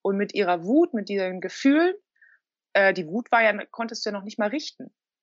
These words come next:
Also, äh, und, ähm, ich kenn das auch von mir und ich bin selber auch überrascht gewesen, wie schnell und wie gut ich das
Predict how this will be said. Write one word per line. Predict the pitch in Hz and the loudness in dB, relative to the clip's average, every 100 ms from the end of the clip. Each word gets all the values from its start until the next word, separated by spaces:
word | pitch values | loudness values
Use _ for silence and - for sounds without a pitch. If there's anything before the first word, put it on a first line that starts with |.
| - | -2
Also, | 180 190 185 | 0 2 2
äh, | 180 - - 185 _ _ - _ - - - - | 0 -2 -10 -12 _ _ -20 _ -20 -20 -20 -4
und, | 180 202 202 208 202 - - | 2 4 4 -2 -8 -8 0
ähm, | 190 190 202 196 | 2 2 0 -6
ich | - - - - | -10 -12 -14 -4
kenn | 214 262 | 0 2
das | 277 - | 0 0
auch | 220 - | -4 -4
von | - 220 202 | -6 -4 -2
mir | 220 330 415 466 _ _ _ _ _ | -2 -2 -4 -10 _ _ _ _ _
und | 220 214 | -2 -2
ich | - - | -4 -2
bin | 220 | 0
selber | 185 208 262 285 - - 240 | 4 4 6 4 2 2 2
auch | 277 269 | 2 -2
überrascht | - 208 202 254 - | -2 -2 0 -2 -4
gewesen, | 269 247 262 254 262 254 247 - | -6 -4 -2 -2 0 0 -2 -4
wie | 220 208 208 196 214 | -6 -4 -2 2 4
schnell | - - 208 269 381 | 4 4 6 6 4
und | 254 233 | 2 0
wie | 214 | -2
gut | - 262 359 349 | 0 4 4 4
ich | - 262 | -4 -2
das | 247 | -2